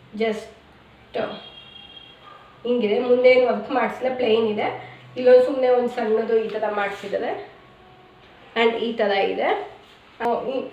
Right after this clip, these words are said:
ಇದು ನಮ್ಮ ಮುಂದು. Oh shit. ಈ ಒಂದು ಬ್ಲೌಸ್, ಆ, ನಮ್ಮಮ್ಮ ಇದು ವರ್ಕ್ ಚೆನ್ನಾಗಿದೆ ಅಂತ ಇದು ಮೆಟೀರಿಯಲ್ಲು,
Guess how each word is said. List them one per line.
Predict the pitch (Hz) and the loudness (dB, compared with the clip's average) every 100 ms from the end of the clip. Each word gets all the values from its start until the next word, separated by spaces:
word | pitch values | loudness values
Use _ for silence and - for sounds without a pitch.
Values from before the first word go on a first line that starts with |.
| - - | -18 -14
ಇದು | 247 | -8
ನಮ್ಮ | 277 262 233 | 0 0 0
ಮುಂದು. | 226 277 302 214 254 - - - - - - - - - - - - - - - - - - - - | 2 2 2 2 0 -2 -10 -20 -20 -20 -20 -20 -20 -20 -20 -20 -20 -20 -20 -20 -20 -20 -20 -18 -16
Oh | |
shit. | - 196 185 190 - - - - - - - - - - - - - - - - - - - - - - 269 | -16 -16 -18 -20 -20 -20 -20 -20 -20 -20 -20 -20 -20 -20 -20 -20 -20 -20 -18 -16 -16 -14 -14 -14 -14 -12 2
ಈ | 294 | 2
ಒಂದು | 370 339 302 - | 6 6 6 4
ಬ್ಲೌಸ್, | 240 247 262 370 339 254 | 6 8 8 6 2 6
ಆ, | 254 226 220 214 220 262 | 8 8 8 6 4 4
ನಮ್ಮಮ್ಮ | 254 247 247 285 302 233 226 226 - - - - 247 269 | 4 4 4 6 6 6 4 -2 -8 -14 -14 -12 -8 -4
ಇದು | 294 | 4
ವರ್ಕ್ | 254 247 - - | 6 6 0 0
ಚೆನ್ನಾಗಿದೆ | 311 285 262 254 254 | 2 4 6 6 6
ಅಂತ | 247 | 6
ಇದು | 254 247 254 | 4 4 2
ಮೆಟೀರಿಯಲ್ಲು, | 220 277 294 269 214 | -2 2 4 4 4